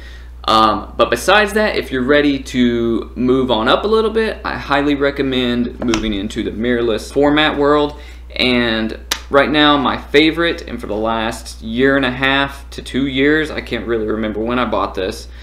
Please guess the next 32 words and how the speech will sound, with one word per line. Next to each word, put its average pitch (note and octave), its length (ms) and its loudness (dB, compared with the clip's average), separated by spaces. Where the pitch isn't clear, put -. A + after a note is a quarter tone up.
um, G#2 640 2
favorite G#3 580 4
mirrorless D3 520 0
camera, B2 400 0
favorite D#3 480 0
vlogging A#2 480 2
camera G#2+ 580 -2
is G2+ 300 0
the F#2+ 100 -6
Sony A#2 460 -2
A G2+ 120 0
sixty-four F#2 640 -8
hundred. C3+ 580 0
And A#2+ 400 2
I A#2+ 100 2
love E3 200 4
this D#3+ 120 0
camera D3+ 300 -2
for - 120 -14
so D3 280 0
many D3 160 2
different C3 260 -2
reasons, A#2+ 560 -4
but G#2+ 380 0
mainly E3+ 340 2
for D#3+ 160 -4
vlogging B2 500 0
is G#2 200 -2
because G#2+ 420 -2
it's - 180 -2
so A#2+ 280 4
compact, D3+ 840 -2